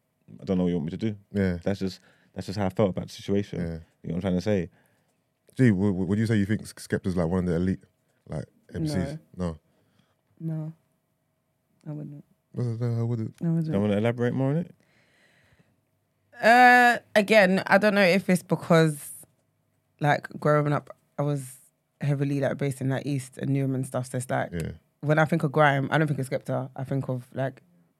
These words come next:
Speaker 3: Boaty Free. I
Speaker 2: Yeah.
Speaker 3: think of,
Speaker 1: Mm.
Speaker 3: do you know what I mean?
Speaker 2: Yeah,
Speaker 3: Rough
Speaker 2: yeah.
Speaker 3: Squads, Dizzy, Wiley. Yeah, like, that's, when I think of grime, that was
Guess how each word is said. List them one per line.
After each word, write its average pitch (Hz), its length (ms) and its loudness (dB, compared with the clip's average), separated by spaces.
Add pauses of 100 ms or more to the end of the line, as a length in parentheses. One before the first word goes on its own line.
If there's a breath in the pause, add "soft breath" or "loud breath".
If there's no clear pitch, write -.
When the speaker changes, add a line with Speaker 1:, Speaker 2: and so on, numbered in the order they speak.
(320)
Speaker 3:
Boaty 139 260 0
Free. 131 400 -6
I 156 100 0
Speaker 2:
Yeah. 175 120 2
Speaker 3:
think - 220 6
of, 151 320 4
Speaker 1:
Mm. - 0 -
Speaker 3:
do 104 80 2
you 95 280 2
know 175 60 0
what - 60 -
I - 40 2
mean? 170 140 6
Speaker 2:
Yeah, 110 60 8
Speaker 3:
Rough 98 140 10
Speaker 2:
yeah. 90 60 4
Speaker 3:
Squads, 156 540 4 (320)
Dizzy, 151 540 0
Wiley. 143 840 0 (1300)
Yeah, 156 300 6
like, 143 260 0
that's, 160 300 2
when 170 120 4
I 180 60 6
think 180 140 4
of 160 80 4
grime, 143 320 6
that 135 180 6
was 139 460 -4